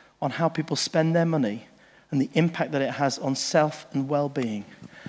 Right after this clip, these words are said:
And every single study, and these are secular studies, draws the same conclusion about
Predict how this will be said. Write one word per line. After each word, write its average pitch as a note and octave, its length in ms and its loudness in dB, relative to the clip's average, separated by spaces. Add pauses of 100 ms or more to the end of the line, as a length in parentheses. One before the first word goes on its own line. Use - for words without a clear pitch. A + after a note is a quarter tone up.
(220)
And E3 280 6
every G3 460 6
single F3 500 4
study, C#3 360 2
and C3 100 6
these D#3 120 2
are D#3 40 2
secular F3+ 440 0
studies, B2+ 580 -2 (800)
draws D#3 300 6
the D#3 60 -2
same E3 340 6
conclusion C#3+ 760 2
about C3 340 2